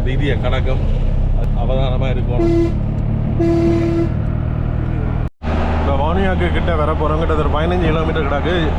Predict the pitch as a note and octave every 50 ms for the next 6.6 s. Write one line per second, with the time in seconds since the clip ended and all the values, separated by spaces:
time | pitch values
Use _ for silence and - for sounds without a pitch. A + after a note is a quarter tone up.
0 | - - B2 - - A#2+ A#2 - - C#3 D3 D#3 D3+ - D#3 D#3+ D3+ D3+ D3 D3
1 | C#3+ D3 D3 D3 C#3 C#3+ C#3+ C#3+ - D#3+ D#3 D#3 D#3 C#3+ C#3+ - D3 C#3+ D#3+ F#3+
2 | G#3 - - - - - - - - - - E3 F#3 F#3+ G3 F3+ - F3 F3 F3
3 | F3+ F3+ F3+ F#3 F#3 - - G#3+ G3+ F#3 E3 D3+ C#3+ C#3 - D3 D#3 F3 G#3+ A3+
4 | F3+ - - - - - - - - - - D3 D3+ E3 F3 F#3 F3+ E3+ D#3+ D#3
5 | D3 D3+ D3+ D#3 E3+ F#3+ - G3 G3+ G3 G3+ F#3 F#3+ G3 G3 G3 F#3+ E3+ D#3 D#3
6 | E3 F3+ G3 F#3+ F#3 F3 F3 E3 E3 E3+ - -